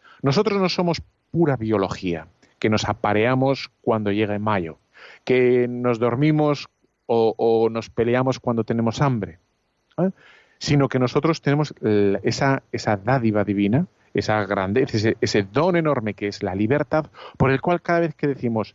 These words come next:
sí, que guiamos, que nos, nos dejamos, que queremos seguir nuestra conciencia, que queremos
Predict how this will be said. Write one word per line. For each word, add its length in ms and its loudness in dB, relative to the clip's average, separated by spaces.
sí, 460 0
que 140 -2
guiamos, 680 2
que 220 -2
nos, 300 0
nos 280 2
dejamos, 400 0
que 80 -8
queremos 400 0
seguir 240 -2
nuestra 240 -4
conciencia, 560 -6
que 140 0
queremos 680 2